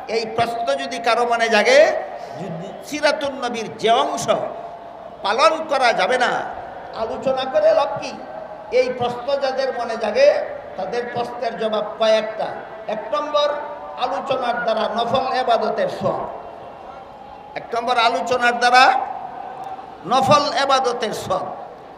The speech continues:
দুই নম্বর, আলোচনার দ্বারা সিরাতুন নবী সম্পর্কে জ্ঞান লাভ হয়। তিন নম্বর,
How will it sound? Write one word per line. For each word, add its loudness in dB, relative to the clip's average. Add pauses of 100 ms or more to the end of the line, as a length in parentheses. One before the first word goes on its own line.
(160)
দুই -2
নম্বর, 0 (720)
আলোচনার 0
দ্বারা 4 (840)
সিরাতুন -2 (160)
নবী -4
সম্পর্কে -2 (760)
জ্ঞান 2
লাভ 0
হয়। -2 (760)
তিন -8
নম্বর, 2